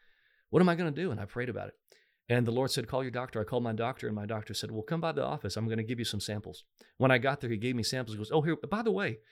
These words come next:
um, the company who makes this prescription, they have a program that can get it, give you prescription medicine at a discounted rate." Called the company. Uh, for the next seven years, I got that prescription free of charge.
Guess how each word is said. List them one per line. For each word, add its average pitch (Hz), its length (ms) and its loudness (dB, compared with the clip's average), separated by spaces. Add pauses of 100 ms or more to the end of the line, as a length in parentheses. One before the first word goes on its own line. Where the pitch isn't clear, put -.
(280)
um, 123 320 4 (840)
the 139 120 6
company 190 320 4
who 139 160 0
makes 139 320 -2
this 123 160 -4
prescription, 285 500 -2 (380)
they 170 100 8
have 233 140 6
a 175 60 6
program 147 340 2
that 98 100 -2
can 113 140 2
get 120 140 4
it, 117 160 -6
give 120 160 -2
you 117 180 -8 (580)
prescription - 400 4
medicine 120 320 2
at 101 80 0
a 101 40 -2
discounted 95 440 -4
rate." 95 200 -6 (440)
Called 180 240 2
the 127 60 0
company. 156 440 0 (460)
Uh, 117 160 6
for 127 160 -2
the 127 100 0
next 175 220 0
seven 156 220 2
years, 151 280 0
I 123 100 0
got 143 200 0
that 123 120 -2
prescription 113 460 -2
free 117 160 -2
of 104 80 0
charge. - 360 -8